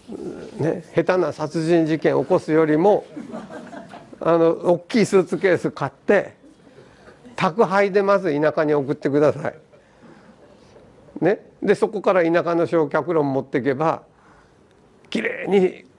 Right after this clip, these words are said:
片が付きます。群れない五パーセントの人たちと一緒に戦って、その人たちがあえて群れの中に突入していって、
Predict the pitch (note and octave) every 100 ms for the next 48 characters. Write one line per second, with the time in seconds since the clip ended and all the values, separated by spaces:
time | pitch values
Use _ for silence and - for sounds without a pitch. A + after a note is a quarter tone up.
0 | _ - - D3 G#2+ - B2+ - - -
1 | _ _ _ _ _ _ _ _ _ _
2 | - D3+ G3 A#3+ A3+ F3 C3+ - E3 E3+
3 | G#3+ G3+ A#3 G#3+ G3 F#3+ F#3 - G3 F3+
4 | F3 D#3 E3 D#3+ D#3 G3 F#3 F3+ - -
5 | G3+ A#3+ - - _ _ _ _ _ -
6 | D3+ E3+ - C#3 - - G#3+ - _ _
7 | _ _ - - - - G3 F#3+ - F3
8 | D#3+ D#3+ D3 D3 G#3+ G3+ - G3+ - -
9 | - - D3 F3 G#3+ G3+ F3 E3 E3 D#3
10 | E3+ - - _ - E3 G#3 A3+ G#3+ G3
11 | - F#3+ F3+ - - A3 -